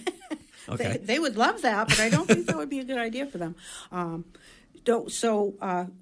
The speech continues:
Speaker 1: locally grown hay, um, from
Speaker 2: For
Speaker 1: the
Speaker 2: the, for the bedding.
Speaker 1: For the, for, and for, well, s-, hay for them to eat. The Timothy hay is, is
Speaker 2: Oh, the Tim-,
Speaker 1: yeah,
Speaker 2: they are
Speaker 1: you
Speaker 2: growing
Speaker 1: can get it, yeah.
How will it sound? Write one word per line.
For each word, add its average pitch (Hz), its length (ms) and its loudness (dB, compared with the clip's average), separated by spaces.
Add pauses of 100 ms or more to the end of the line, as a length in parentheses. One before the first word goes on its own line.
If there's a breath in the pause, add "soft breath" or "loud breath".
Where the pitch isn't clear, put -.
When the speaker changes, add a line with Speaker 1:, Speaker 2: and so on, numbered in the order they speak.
(140)
Speaker 1:
locally 247 400 2
grown 247 460 0
hay, 214 380 0 (340 soft breath)
um, 175 540 -2 (480)
from 208 120 2
Speaker 2:
For 113 120 6
Speaker 1:
the 104 100 4
Speaker 2:
the, 113 60 -2
for - 120 -2
the 107 80 0
bedding. 98 280 0
Speaker 1:
For 202 220 0
the, 196 300 2
for, 214 260 -2
and 220 220 0
for, 190 240 -4 (220)
well, 208 160 2
s-, - 180 -8 (380)
hay 226 220 4
for 220 120 -2
them 196 180 2
to - 140 -6
eat. 180 240 -2 (200)
The 202 100 2
Timothy 220 380 2
hay 175 180 4
is, 156 320 2
is 170 340 -4
Speaker 2:
Oh, 120 80 6
the - 80 -2
Tim-, 131 140 4
Speaker 1:
yeah, 240 180 6
Speaker 2:
they 123 80 8
are 247 100 8
Speaker 1:
you - 60 6
Speaker 2:
growing - 140 8
Speaker 1:
can 262 80 6
get 269 160 6
it, - 140 0
yeah. 233 240 0